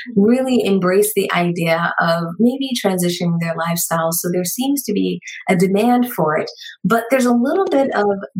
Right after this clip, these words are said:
different perspective on, you know, learning online as opposed to on per-, in person. So I'd love for us to spend a little bit of time and hear about your experience with that. But before we dive in,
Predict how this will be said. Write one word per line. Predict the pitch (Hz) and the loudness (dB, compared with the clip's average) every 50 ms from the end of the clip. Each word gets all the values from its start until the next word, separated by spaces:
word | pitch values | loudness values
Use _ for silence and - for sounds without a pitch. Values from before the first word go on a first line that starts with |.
| 175 | 0
different | 170 202 208 - 220 208 202 196 | 2 2 2 2 2 0 0 0
perspective | - 190 180 175 - - 165 165 170 - 175 165 165 160 - - - | 0 -2 -2 0 0 -2 -2 -2 -2 -2 -2 -2 -2 -4 -4 -4 -2
on, | 170 170 175 175 170 170 170 - - | 0 0 0 0 0 -2 -2 -2 0
you | 247 233 | 0 0
know, | 175 175 170 170 170 175 | 2 2 0 0 0 2
learning | 196 196 202 208 208 214 208 196 | 2 4 4 4 4 4 2 2
online | 185 180 175 180 175 180 175 175 175 175 175 170 - - 165 | 0 -2 -2 -2 -2 -2 -2 -2 -2 -4 -6 -6 -6 -6 -8
as | 170 165 175 - | -8 -8 -6 -4
opposed | 175 170 165 - - | -2 -2 -2 -2 -6
to | - | -6
on | - - 165 165 170 170 - | -4 -2 -2 -4 -4 -4 -4
per-, | 175 175 175 - - | -4 -4 -2 -2 -2
in | 180 175 175 175 | 0 0 0 0
person. | - 175 175 175 - 160 165 170 175 | -2 -2 -4 -4 -4 -6 -6 -4 -4
So | 170 - 196 185 185 180 180 - - - - - - - | -2 0 0 0 0 -2 -4 -8 -12 -12 -10 -8 -4 -2
I'd | 214 208 214 | 0 2 2
love | 226 247 311 320 302 | 2 2 0 0 -2
for | - 254 233 | 0 2 2
us | 226 226 - - | 2 2 0 0
to | 202 | 0
spend | 202 - - 247 269 269 | -2 0 0 -2 0 0
a | 262 240 | 0 2
little | 220 214 208 | 2 2 2
bit | 196 185 190 | 0 -2 -4
of | 185 175 - 180 | -4 -4 -2 0
time | 175 175 175 175 170 170 | 0 0 0 0 -2 -2
and | 165 170 170 170 170 - | -4 -4 -4 -4 -4 -2
hear | - 220 214 196 190 180 - 180 | 0 0 0 0 0 -2 -4 -4
about | 170 165 170 170 - - - - _ _ _ _ - | -2 0 0 0 -2 -4 -8 -14 _ _ _ _ 0
your | 240 403 480 440 | 2 2 2 2
experience | - - - - 175 175 170 170 170 - | 0 -2 -4 -2 -2 -2 -2 -2 -4 -4
with | 175 160 | -6 -4
that. | - 147 143 - - | -4 -4 -4 -4 -4
But | 208 208 | -6 -6
before | 220 220 - - 262 269 262 269 | -6 -6 -6 -4 -4 -4 -2 -2
we | 262 247 | 0 2
dive | 233 214 196 190 180 185 | 2 2 2 0 0 -2
in, | 175 170 170 | 0 0 0